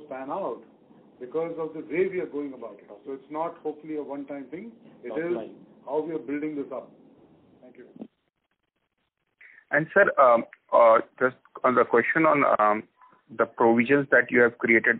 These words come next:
Speaker 2: on account of covid especially, uh, is it fair to assume that, uh, you have, uh, you have taken into account the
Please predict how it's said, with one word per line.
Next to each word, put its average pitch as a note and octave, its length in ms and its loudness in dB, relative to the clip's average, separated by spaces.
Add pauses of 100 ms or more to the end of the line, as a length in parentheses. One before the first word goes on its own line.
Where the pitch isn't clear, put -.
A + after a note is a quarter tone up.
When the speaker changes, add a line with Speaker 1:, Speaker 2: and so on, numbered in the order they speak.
Speaker 2:
on A2+ 220 2 (180)
account A#2 400 4
of A#2 120 4 (200)
covid A2+ 380 4 (120)
especially, A2+ 680 -2 (600)
uh, A#2 200 4 (440)
is C3 140 -2
it F3 80 0 (160)
fair D3+ 240 6
to E3 160 4 (100)
assume C#3 480 2
that, C3 220 2 (100)
uh, A2+ 300 8 (500)
you B2 180 0
have, C3 220 4 (120)
uh, A#2 500 4
you A2+ 160 0
have B2+ 200 0
taken C3 260 2
into B2+ 200 2
account B2 480 4
the - 80 4